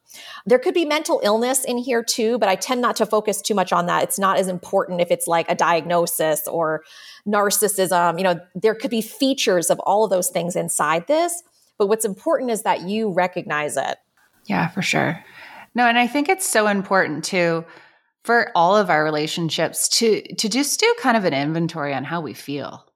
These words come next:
Speaker 2: after, right? Like,
Speaker 1: Yes.
Speaker 2: how did I feel? Like, am I excited to go and have dinner?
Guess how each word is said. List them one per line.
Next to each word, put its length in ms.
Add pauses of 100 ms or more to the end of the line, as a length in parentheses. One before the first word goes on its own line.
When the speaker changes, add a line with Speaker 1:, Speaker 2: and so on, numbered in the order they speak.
(160)
Speaker 2:
after, 560
right? 220
Like, 160
Speaker 1:
Yes. 400 (220)
Speaker 2:
how 180
did 160
I 140
feel? 440
Like, 200
am 120
I 220
excited 840
to 760 (340)
go 280
and 120
have 180
dinner? 440